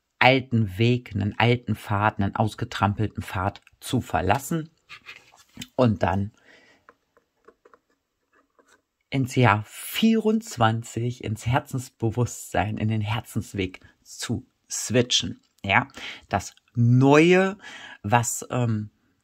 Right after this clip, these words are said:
dieser Neumond also mit sich bringt, ist,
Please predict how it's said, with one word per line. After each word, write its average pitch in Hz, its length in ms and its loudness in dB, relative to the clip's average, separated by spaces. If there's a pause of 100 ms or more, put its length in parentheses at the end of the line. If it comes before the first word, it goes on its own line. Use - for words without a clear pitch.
dieser 101 240 -2
Neumond 135 840 4
also 107 200 -2
mit 135 300 -2
sich - 300 -6
bringt, 117 540 0
ist, - 600 0